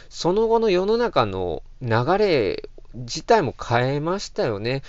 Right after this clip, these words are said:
日本でも性暴力告発っていうのがすごくその後も出てきたりとか、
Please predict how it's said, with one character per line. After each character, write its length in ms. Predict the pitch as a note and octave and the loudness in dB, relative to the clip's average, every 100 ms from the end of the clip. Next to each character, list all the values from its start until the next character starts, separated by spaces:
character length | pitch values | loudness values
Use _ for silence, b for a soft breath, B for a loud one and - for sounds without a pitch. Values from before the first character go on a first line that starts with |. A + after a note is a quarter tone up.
| B B | B B
日 120 | C#3+ | -8
本 260 | - - E3+ | -4 0 2
で 80 | C3 | 2
も 100 | F#2+ | 0
性 220 | - A#2+ | 2 4
暴 180 | A2 A#2+ | 6 4
力 520 | G#2 - G2 F#2+ - - | 2 -2 -4 -4 -6 -8
告 280 | - G#2 G#2+ | -2 0 0
発 320 | G2 - G#2 | -4 -6 -14
っ 380 | - - - - | -12 -14 -18 -8
て 80 | B2+ | -2
い 40 | |
う 60 | C3+ | 0
の 80 | C3 | 0
が 100 | G#2 | -4
す 140 | - | -2
ご 120 | G2+ | -4
く 240 | F#2+ G2+ F#2 | -2 -4 -4
そ 160 | - G#2+ | -4 -4
の 100 | G2+ | 2
後 120 | A2 | 2
も 140 | A#2 | 2
出 120 | G2 G2+ | 0 -2
て 100 | G#2 | -4
き 80 | |
た 140 | - G2 | -4 -4
り 100 | G2 | -4
と 120 | F#2+ | -6
か、 240 | - E2+ | 0 -2